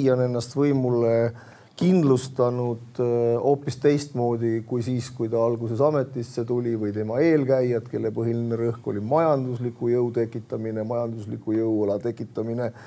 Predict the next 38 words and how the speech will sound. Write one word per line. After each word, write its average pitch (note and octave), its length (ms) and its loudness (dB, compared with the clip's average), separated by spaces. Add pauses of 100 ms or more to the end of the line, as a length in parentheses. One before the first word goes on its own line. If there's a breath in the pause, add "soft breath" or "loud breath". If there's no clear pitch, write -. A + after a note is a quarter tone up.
(360 loud breath)
toimub C#3 420 6
edasi. C#3 580 6 (760 loud breath)
Kui B2 120 0
mina D#3+ 220 6 (400)
kahe C3 260 6
tuhande A#2+ 320 2
kuuendal C#3+ 480 6
aastal B2 420 2
seal A#2+ 280 2
olin, A#2+ 260 0
siis A2 520 -6 (320 loud breath)
noh, B2 200 -4
kõik D3+ 460 4
sellest B2+ 400 4
õhkus C3 500 2
seda, A#2 280 4 (180)
et, - 260 -10 (240)
teeme C3+ 380 4
koos, C3 580 2
võtame B2 400 -4
rahulikult, A#2 680 2
meie B2+ 240 0
ju-, B2 140 0 (280)
et D3+ 160 -2
me D#3+ 140 6
võidame F#3+ 340 8
niikuinii, F3 520 4 (340 loud breath)
kui C3+ 160 2
me C3+ 160 6
lihtsalt C#3+ 260 2
ostame A#2 400 2
teid A2+ 160 0
ära, C#3+ 240 8
nii-öelda G#2 460 -6
oli G#2+ 180 -6
see G#2+ 160 -6
selline A2 380 -4
mõtlemisviis G#2+ 800 -2